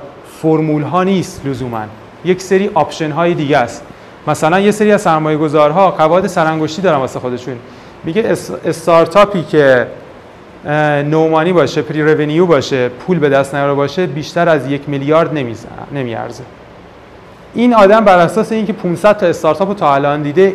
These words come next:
این قاعده تو ذهنش شکل گرفته. پس شما هر چقدر حالا بیا فرمول و رقم بیار. خب،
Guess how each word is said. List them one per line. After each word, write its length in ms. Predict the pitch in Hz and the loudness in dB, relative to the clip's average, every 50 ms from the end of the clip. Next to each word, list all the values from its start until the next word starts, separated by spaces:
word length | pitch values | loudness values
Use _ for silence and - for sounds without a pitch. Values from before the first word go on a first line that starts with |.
| 190 | -2
این 180 | - 202 202 202 | -4 -4 -4 -2
قاعده 320 | 202 175 160 151 156 175 | 0 2 4 4 4 2
تو 120 | 170 175 165 | 0 -2 -4
ذهنش 320 | 139 165 170 175 170 170 | -4 -2 -2 -2 -2 -2
شکل 160 | - 139 123 - - | -2 -4 -4 -4 -6
گرفته. 380 | 131 127 - - - - - 139 - - - - - - - - - - - - - - - - - - | -8 -8 -8 -8 -10 -10 -12 -12 -12 -16 -20 -20 -20 -20 -20 -20 -20 -20 -20 -20 -20 -20 -20 -18 -4 -2
پس 120 | 170 165 | -2 -2
شما 180 | - 202 208 196 | 0 2 2 4
هر 100 | 208 208 | 4 4
چقدر 180 | 202 214 202 190 | 4 4 2 4
حالا 180 | 185 180 196 | 4 2 2
بیا 180 | 175 185 202 190 | 2 2 0 0
فرمول 380 | 190 - 170 165 165 180 185 | 2 0 0 0 0 0 0
و 100 | 180 160 | 0 2
رقم 300 | 151 139 127 135 127 117 113 110 | 2 2 2 2 0 0 -2 -6
بیار. 160 | 120 120 120 - - - - - - - - - - - - - - - - - - - - - - - - | -6 -6 -8 -8 -14 -20 -20 -20 -20 -20 -20 -20 -20 -20 -20 -20 -20 -20 -20 -20 -20 -20 -20 -20 -20 -10 0
خب، 280 | - 147 156 180 190 | 2 4 6 6 4